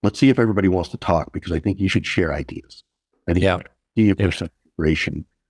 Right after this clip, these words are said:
Speaker 1: right? In
Speaker 2: So
Speaker 1: fact, I told one person last week, and then I'll shut up. Um, I told one person,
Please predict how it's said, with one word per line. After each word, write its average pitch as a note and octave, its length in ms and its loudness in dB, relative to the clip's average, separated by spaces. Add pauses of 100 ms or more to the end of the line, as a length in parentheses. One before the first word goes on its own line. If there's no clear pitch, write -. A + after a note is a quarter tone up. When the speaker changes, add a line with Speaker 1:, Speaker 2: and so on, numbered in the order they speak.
(180)
Speaker 1:
right? F#3+ 160 0
In G2+ 80 -2
Speaker 2:
So D3 80 4
Speaker 1:
fact, A2 240 -2 (1120)
I A2+ 60 4
told A#2 200 4
one A#2 200 4
person A2+ 300 2
last E2 220 -2
week, E2 160 2
and F2 40 0
then D#2+ 80 0
I'll D#2 80 0
shut - 180 -4
up. C#2+ 140 -8 (180)
Um, E2 300 0 (800)
I G#2 100 0
told G2+ 240 2
one G#2+ 240 2
person, F#2+ 600 0